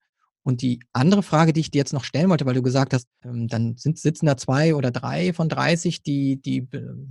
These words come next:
hangeln sich da entlang der Buyer's Journey und schauen, was interessiert da den Kunden. Hast du da Branchenunterschiede und kannst du das so allgemein auf den Mittelstand in Deutschland reflektieren oder denkst du, du hast da schon Dinge gesehen, die einen sind ein bisschen weiter und die anderen, da braucht's noch ein bisschen?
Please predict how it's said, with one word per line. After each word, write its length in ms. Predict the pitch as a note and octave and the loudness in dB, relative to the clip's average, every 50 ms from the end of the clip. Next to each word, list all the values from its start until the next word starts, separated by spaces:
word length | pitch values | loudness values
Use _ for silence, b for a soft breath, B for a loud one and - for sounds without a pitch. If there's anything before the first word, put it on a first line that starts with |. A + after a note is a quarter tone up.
| B2 _ _ _ _ _ _ _ _ _ | -18 _ _ _ _ _ _ _ _ _
hangeln 320 | - - C#3 F3 F#3+ F#3 | -4 0 2 4 4 4
sich 140 | F3 F#3 - | 4 2 2
da 80 | - - | 2 0
entlang 260 | D3+ D#3 D3+ D3+ E3 | 2 2 2 2 2
der 120 | E3+ C#3 | 2 0
Buyer's 440 | B2 B2+ B2+ C#3+ E3+ F3+ E3 - - | 0 0 0 0 0 0 -2 -2 0
Journey 260 | F3 D#3+ E3+ E3+ D#3+ | 2 4 4 4 4
und 120 | C#3+ B2+ - | 2 0 -2
schauen, 260 | C3 C3+ C#3+ D#3+ D#3+ | -2 -2 0 0 -2
was 100 | C#3+ B2+ | -2 -4
interessiert 460 | C3+ B2+ - B2+ A2+ - D3 E3+ - | -6 -6 -6 -6 -4 -2 -4 -4 -2
da 60 | F3 | -2
den 100 | E3+ E3+ | -4 -2
Kunden. 220 | - E3+ E3 D#3 - b b b b _ _ _ - | -2 -2 -4 -4 -6 b b b b _ _ _ -12
Hast 160 | - C3 - | -10 -2 0
du 40 | F#3 | 2
da 120 | D#3 B2+ | 2 2
Branchenunterschiede 1040 | A#2 A2 A#2 C3 F3+ F3+ G#3 G#3+ F#3 G#3 G3 G#3+ G3 - - G#3 G#3+ G#3+ G3+ G3 E3 | 2 2 2 4 4 4 4 4 4 4 4 2 2 2 2 2 4 6 4 4 4
und 160 | D3+ C#3+ - | 0 -2 -2
kannst 180 | C3 C#3+ - D#3+ | -2 -2 -2 -2
du 40 | |
das 100 | C#3+ C#3 | -2 -2
so 160 | - C3+ - - _ _ | -2 -4 -6 -6 _ _
allgemein 380 | - C3 B2+ B2+ A#2 A#2+ D#3 G3+ | -6 -4 -2 0 2 2 4 4
auf 140 | G#3 G3+ - | 2 2 2
den 160 | G#3 G#3 G3+ | 2 4 4
Mittelstand 480 | G3+ G#3 G#3 G3 - - F#3 F#3 F#3+ F#3 | 4 4 2 -2 -4 -4 -4 -4 -2 -2
in 100 | F3+ F3+ | -2 -4
Deutschland 400 | E3+ F3 E3+ - F3 E3+ E3 b b b b b b b _ - | -4 -4 -4 -4 -4 -4 -6 b b b b b b b _ -2
reflektieren 680 | E3 - - F3 E3+ _ _ - - F#3 F#3 F#3 F3 | -2 2 2 0 0 _ _ -4 2 2 4 4 4
oder 200 | F3 E3 E3 D#3 | 4 4 2 2
denkst 280 | D3 D#3 D#3+ D#3 - - | 2 2 0 0 -2 -2
du, 380 | D#3 D3+ D3 D3 C#3+ D3 D3 b b b b b b b _ - | -2 0 0 0 0 -2 -2 b b b b b b b _ -6
du 120 | C3+ C3+ | -4 -4
hast 160 | C3+ C#3+ - - | -4 -4 -2 -2
da 100 | C3+ C3 | -4 -2
schon 240 | - - C#3+ C#3 C3 | -2 0 -2 0 0
Dinge 200 | C#3+ D3+ D#3+ D3 | 2 0 0 2
gesehen, 520 | D3 C3+ C3+ C#3 C#3+ D3 C#3+ C#3 C#3+ C#3 _ _ - - | 2 0 2 2 0 0 0 -2 -4 -6 _ _ -18 -14
die 80 | - | -8
einen 220 | - B2 C#3 D3 C#3 | -6 -4 -4 -2 -2
sind 140 | C#3 - | -2 -2
ein 40 | C#3+ | -2
bisschen 240 | B2+ B2 - B2 A#2+ | -6 -4 -4 -4 -4
weiter 560 | B2 A#2+ B2+ D#3 - E3 D#3+ D3+ D3 C#3+ C#3 | -2 -2 -4 -4 -2 -2 -2 0 0 -2 -4
und 180 | C#3 C3 C#3 - | -6 -8 -8 -10
die 140 | C3 C3 - | -12 -10 -8
anderen, 540 | C3 C3+ C#3 C3 C3 B2+ C3 C3 B2+ - - | -8 -8 -6 -4 -4 -4 -4 -6 -10 -10 -10
da 80 | B2+ | -10
braucht's 380 | A#2+ - B2 D3 F#3+ G3 - - | -4 0 4 4 4 2 2 0
noch 100 | G#3 G3 | 2 4
ein 80 | G3+ G3 | 4 2
bisschen? 480 | G#3 - - G#3+ A3 A3+ A#3+ A3 _ | 2 0 0 -2 -2 0 -2 -2 _